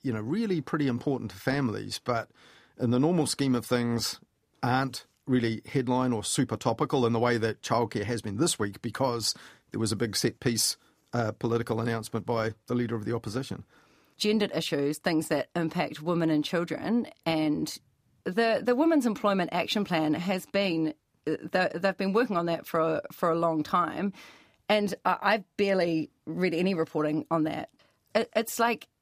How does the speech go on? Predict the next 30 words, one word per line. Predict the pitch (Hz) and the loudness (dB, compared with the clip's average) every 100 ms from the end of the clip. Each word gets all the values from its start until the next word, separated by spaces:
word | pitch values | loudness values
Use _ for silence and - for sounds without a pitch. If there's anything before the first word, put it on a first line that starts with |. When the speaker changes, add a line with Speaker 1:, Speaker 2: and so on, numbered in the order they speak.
| _ _ _ | _ _ _
Speaker 2:
a | 220 | 0
vein | 196 185 202 277 233 | 2 4 4 4 2
of | 170 | 0
stories | - 190 170 160 151 | -2 0 2 0 -2
there. | 160 113 107 - _ - | -4 -4 -6 -8 _ -6
You | 214 | 0
can | 247 | 2
look | 240 240 | 2 -2
at | - | -2
every | 254 233 247 | -2 0 -2
topic | - 240 143 147 180 | 0 0 2 0 -2
with | 175 | -4
a | |
gender | 170 185 180 - | -2 -2 0 0
issue | 185 170 | 0 0
and | 160 175 | 0 0
find | - 180 180 | 0 0 2
about | 170 151 | 0 0
five | - 196 190 208 | 0 2 4 2
more | 190 170 170 | 0 0 2
angles, | 170 190 170 - 175 - - - - - _ - | 0 0 -2 -2 -8 -10 -16 -20 -20 -20 _ 2
uh, | 185 160 | 2 2
that, | 208 - | 0 2
and | 190 190 | 2 2
that | 196 | 0
just | 202 - | -4 -2
often | - 175 160 | -4 -2 -2
doesn't | 151 147 | 0 -2
get | - | -4
covered. | 165 151 - | -4 -4 -4